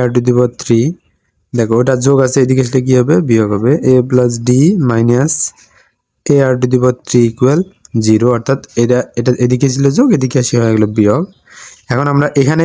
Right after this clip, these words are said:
A আছে, এখানে A আছে, তাহলে ডিটাকে ওইদিকে পাঠিয়ে দেই। A minus A R to the power three। তাহলে এদিকে দেখো প্লাস D, ওদিকে যদি যায় তাহলে হবে মাইনাস D। তাহলে আমরা এটাকে কি লিখতে পারি? এখানেও A,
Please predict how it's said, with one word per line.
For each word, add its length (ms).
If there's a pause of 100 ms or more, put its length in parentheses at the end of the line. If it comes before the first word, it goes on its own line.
(140)
A 40 (120)
আছে, 220
এখানে 180 (120)
A 40 (120)
আছে, 160 (100)
তাহলে 160 (100)
ডিটাকে 340
ওইদিকে 280
পাঠিয়ে 220
দেই। 140 (600)
A 20 (120)
minus 420 (220)
A 20 (140)
R 60
to 120
the 100
power 160 (120)
three। 260 (1300)
তাহলে 180 (120)
এদিকে 260
দেখো 140 (100)
প্লাস 200 (140)
D, 20 (180)
ওদিকে 280
যদি 200
যায় 180
তাহলে 240
হবে 160 (680)
মাইনাস 340 (120)
D। 20 (1200)
তাহলে 240
আমরা 180
এটাকে 280
কি 140
লিখতে 280
পারি? 180 (1600)
এখানেও 280 (120)
A, 20